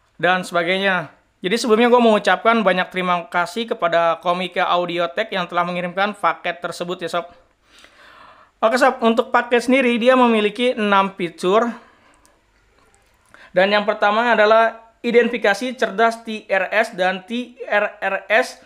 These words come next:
Jadi ini universal sob untuk GoPro, kamera ponsel, mirrorless, D S L R, dan sebagainya. Dan yang kedua ini adalah plug-in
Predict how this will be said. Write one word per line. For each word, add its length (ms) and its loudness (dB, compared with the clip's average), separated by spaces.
Jadi 240 -2
ini 160 4
universal 560 0
sob 240 0
untuk 240 -10
GoPro, 560 2
kamera 480 0
ponsel, 560 0
mirrorless, 640 4
D 160 0
S 80 -2
L 80 2
R, 240 0
dan 400 0
sebagainya. 800 -2
Dan 160 0
yang 160 -2
kedua 320 0
ini 160 0
adalah 320 0
plug-in 640 -4